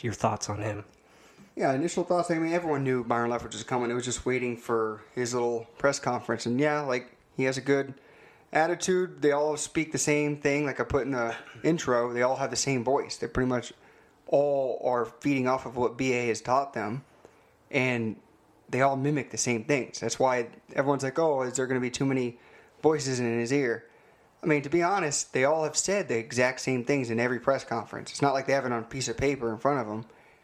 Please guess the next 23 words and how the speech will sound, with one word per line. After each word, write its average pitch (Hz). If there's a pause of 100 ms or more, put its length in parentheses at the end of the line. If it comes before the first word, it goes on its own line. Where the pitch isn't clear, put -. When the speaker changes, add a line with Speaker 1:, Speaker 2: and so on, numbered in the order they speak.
(120)
Speaker 2:
They 143
just 143
all 139
truly 139
believe 131
in 117
the 110
same 120 (400)
principles 131
and 110 (420)
way 131
to 120
attack 120
defenses. 120
They 110
see 131
X's 120
and 120
Speaker 1:
Mm-hmm. 135
Speaker 2:
O's 113
the 110
same 120
way 117